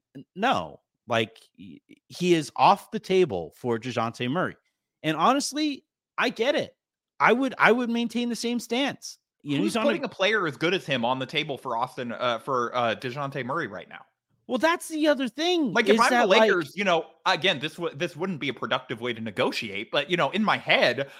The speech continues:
Speaker 2: I'm saying, like, "I didn't force you to give up three first round picks for this guy. Like, I'm sorry you got fleeced," you know? But, uh,
Speaker 1: Right.
Speaker 2: it, th-, that's not,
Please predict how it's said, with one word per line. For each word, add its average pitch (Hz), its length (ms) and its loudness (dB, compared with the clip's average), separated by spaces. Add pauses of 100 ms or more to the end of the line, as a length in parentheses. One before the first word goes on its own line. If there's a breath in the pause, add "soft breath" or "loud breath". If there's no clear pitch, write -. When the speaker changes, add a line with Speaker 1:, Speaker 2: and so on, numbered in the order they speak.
Speaker 2:
I'm 175 140 -2
saying, 165 380 0 (100)
like, 151 180 -2 (360 soft breath)
"I 254 120 8
didn't 392 200 0
force 208 300 0
you 180 80 0
to 160 80 -2
give 147 160 -2
up 131 160 0
three 151 160 -6
first 139 280 -8
round 107 200 -4
picks - 240 -10
for 120 120 -6
this 110 160 -8
guy. 120 220 2
Like, 180 260 -4
I'm 254 120 -2
sorry 233 360 4
you 143 200 -4
got 156 240 4
fleeced," 113 420 -12
you 156 140 -2
know? 226 360 0
But, 170 220 6
uh, 180 80 -2
Speaker 1:
Right. 190 180 0
Speaker 2:
it, 175 240 -6
th-, 180 160 -6
that's 185 220 -6
not, 185 220 -2